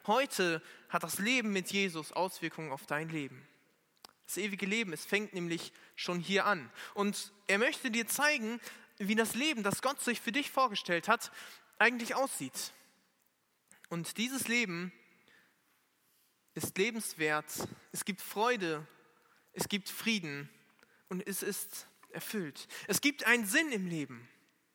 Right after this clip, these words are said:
dass man genau weiß, was man eigentlich im Leben hat. Raus aus dem Alltag,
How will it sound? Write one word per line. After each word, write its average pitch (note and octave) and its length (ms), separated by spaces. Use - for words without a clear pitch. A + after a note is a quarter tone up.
dass - 160
man F#3+ 180
genau A3 300
weiß, D#3+ 460
was - 220
man F3 140
eigentlich D#3+ 540
im D#3+ 160
Leben D#3 280
hat. - 340
Raus G3+ 300
aus - 180
dem E3 200
Alltag, D#3+ 680